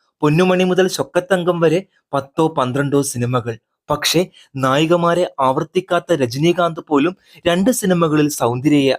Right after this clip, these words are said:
ആവർത്തിച്ചു, അരുണാചലവും പടയപ്പയും. കാതലാ കാതലായിലൂടെ കമൽഹാസനും സൗന്ദര്യ പ്രിയ നായികയായി. പക്ഷേ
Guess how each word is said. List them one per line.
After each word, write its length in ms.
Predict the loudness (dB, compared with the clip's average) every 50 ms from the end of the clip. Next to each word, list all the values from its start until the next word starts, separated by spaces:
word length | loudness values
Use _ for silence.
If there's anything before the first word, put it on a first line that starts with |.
| -2
ആവർത്തിച്ചു, 640 | -2 -2 -2 -2 -4 -8 -10 -14 -16 -14 -14 -14 -14 _ _ _ _ _ _ -6 -4
അരുണാചലവും 680 | -2 0 0 0 0 0 0 0 0 0 -2 -4 -8 _ -8
പടയപ്പയും. 600 | -4 -2 -2 -2 -2 -4 -4 -6 -6 -6 -8 -12 _ _ _ _ -4
കാതലാ 480 | -2 0 0 2 4 4 4 4 4 2 0 0
കാതലായിലൂടെ 760 | -2 0 2 2 2 2 2 0 0 2 2 0 0 -2 -4 -8
കമൽഹാസനും 720 | -10 -8 -6 -6 -4 -2 0 0 0 0 -2 -4 -4 -4 -4
സൗന്ദര്യ 640 | -4 -2 -2 -2 -2 0 0 0 0 0 0 -2 -4 -6 _ _ _ _ _ -2
പ്രിയ 200 | 0 0 2 0
നായികയായി. 760 | 0 0 0 0 0 2 2 2 2 2 2 0 -4 -6 -10 _ _ _ -20 _ _ -6
പക്ഷേ 420 | -6 -4 -2 0 0 0 0 0